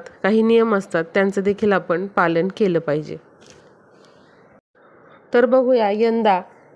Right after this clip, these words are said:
दोन हजार चोवीसमध्ये ही आषाढी एकादशी कधी आलेली आहे, त्याचबरोबर आषाढी एकादशीचा उपवास कसा करायचा आहे आणि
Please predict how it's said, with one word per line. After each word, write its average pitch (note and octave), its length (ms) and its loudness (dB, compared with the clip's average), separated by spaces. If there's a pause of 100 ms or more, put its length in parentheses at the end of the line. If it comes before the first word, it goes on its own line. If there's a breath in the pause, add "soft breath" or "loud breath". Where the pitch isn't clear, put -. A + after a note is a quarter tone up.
(160)
दोन A3 180 0
हजार G#3+ 240 0
चोवीसमध्ये G#3 800 -2
ही F3+ 220 -4
आषाढी G#3 440 -2
एकादशी F3+ 560 -4 (100)
कधी G3+ 240 -2
आलेली F3 340 -2
आहे, D#3+ 240 -4 (760 soft breath)
त्याचबरोबर G3 580 0
आषाढी G3+ 420 -2
एकादशीचा F#3+ 600 -2
उपवास F3+ 500 -4 (420 loud breath)
कसा A3 260 0
करायचा G#3+ 440 0
आहे F3+ 260 -2 (140)
आणि F#3 300 0